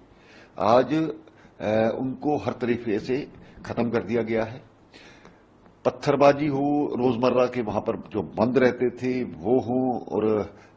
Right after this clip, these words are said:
ज-, अ, ये मिलिटेंट्स के जनाजों में लाखों की तादाद में लोग चल पड़ते थे, आज इस पर चेक लगा है, कोई कैलेंडर जारी नहीं होता।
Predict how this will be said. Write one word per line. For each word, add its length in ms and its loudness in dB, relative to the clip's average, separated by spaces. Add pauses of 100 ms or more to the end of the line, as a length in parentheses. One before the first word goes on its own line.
ज-, 200 -8
अ, 380 -2 (360)
ये 140 -6
मिलिटेंट्स 400 -2
के 100 -2
जनाजों 420 0
में 400 -2
लाखों 340 0
की 100 -4
तादाद 320 0
में 100 -4
लोग 240 -2
चल 120 -2
पड़ते 320 -8
थे, 80 -14
आज 200 -6
इस 80 -14
पर 140 -14
चेक 300 -6
लगा 240 4
है, 120 -4
कोई 180 -4
कैलेंडर 340 2
जारी 260 2
नहीं 140 -4
होता। 360 -12